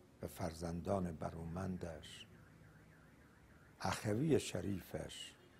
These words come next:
به نوعی تعزیت و تسلیت داریم. از ذات اقدس ربوبی درخواست داریم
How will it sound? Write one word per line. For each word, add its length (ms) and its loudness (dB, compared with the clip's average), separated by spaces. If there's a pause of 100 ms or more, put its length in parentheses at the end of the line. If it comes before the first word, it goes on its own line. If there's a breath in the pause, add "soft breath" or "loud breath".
(600 loud breath)
به 120 8
نوعی 680 6
تعزیت 600 0
و 80 -14
تسلیت 520 -8 (120)
داریم. 400 -2 (2000)
از 280 2
ذات 320 12
اقدس 440 8
ربوبی 600 2
درخواست 800 4
داریم 420 2